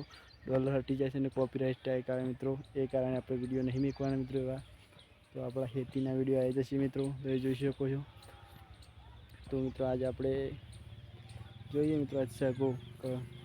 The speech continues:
ગારની મિત્રો કોણ ખાય છે મિત્રો, અને કોની કોની જેને ખાવી હોય આવી જજો મિત્રો, છે આપણો એકાંત, તો તમને બતાવું કેવી બેઠી છે.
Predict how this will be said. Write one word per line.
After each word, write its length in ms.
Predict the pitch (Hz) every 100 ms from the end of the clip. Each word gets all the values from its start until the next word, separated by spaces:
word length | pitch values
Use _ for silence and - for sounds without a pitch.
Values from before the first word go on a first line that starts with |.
| - - - - - - - - -
ગારની 380 | 131 131 135 139
મિત્રો 220 | 135 135 135
કોણ 160 | 147 143
ખાય 260 | - 127 127
છે 80 | 131
મિત્રો, 200 | 123 127
અને 120 | 127 127
કોની 200 | - 139 131
કોની 240 | 139 135 131
જેને 200 | 135 135
ખાવી 340 | - 127 135
હોય 140 | 135 123
આવી 220 | 127 135
જજો 120 | 139 139
મિત્રો, 180 | 135 139 135
છે 160 | - 131 131
આપણો 300 | 127 131 131
એકાંત, 240 | 139 135
તો 80 | 127
તમને 280 | 127 123 127 127
બતાવું 460 | 123 - 135 139 139 -
કેવી 360 | 135 131 135 135
બેઠી 340 | 135 123 131
છે. 100 | 131